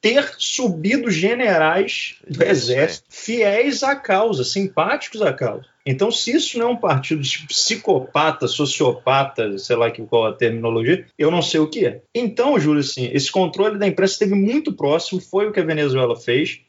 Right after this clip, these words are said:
Speaker 1: ou que toda ditadura faz, e se tinha interesse, provavelmente, do baixo clero da imprensa, sim,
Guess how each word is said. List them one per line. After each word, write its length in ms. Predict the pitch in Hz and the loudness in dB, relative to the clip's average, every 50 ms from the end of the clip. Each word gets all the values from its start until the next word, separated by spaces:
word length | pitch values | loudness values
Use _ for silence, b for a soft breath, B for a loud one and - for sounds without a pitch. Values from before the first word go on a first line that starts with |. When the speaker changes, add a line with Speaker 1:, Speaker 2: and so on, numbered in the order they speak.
| _ | _
Speaker 1:
ou 160 | - 139 151 147 | -2 -2 -2 -2
que 80 | - 131 | -4 -8
toda 400 | - _ - 190 208 214 208 190 | -10 _ -2 0 0 2 0 -2
ditadura 520 | 156 160 156 160 143 135 131 143 135 120 | -2 0 0 0 0 0 0 0 0 -2
faz, 540 | - - 117 110 113 135 170 190 - - - _ | 0 0 0 2 2 2 0 -2 -4 -10 -14 _
e 80 | - 143 | -4 -4
se 140 | 135 - 147 | -2 -2 -4
tinha 200 | - - 180 175 | -2 -2 -2 0
interesse, 540 | - 170 156 143 147 165 190 190 190 180 - | 0 0 0 2 2 2 2 0 -2 -6 -4
provavelmente, 580 | - 175 156 160 165 170 165 156 160 156 - | -2 -2 0 0 0 0 -2 -4 -6 -6 -6
do 40 | 151 | -2
baixo 300 | 139 143 147 143 - - | 0 0 0 0 -2 -4
clero 260 | - 131 131 131 131 | 0 0 0 0 0
da 80 | 127 131 | -2 -2
imprensa, 360 | 127 127 - 139 143 - 143 | -2 -2 -2 -4 -2 -2 -4
sim, 560 | 139 - - - - 156 151 175 214 254 - | -4 -2 -2 0 0 2 2 2 2 0 -4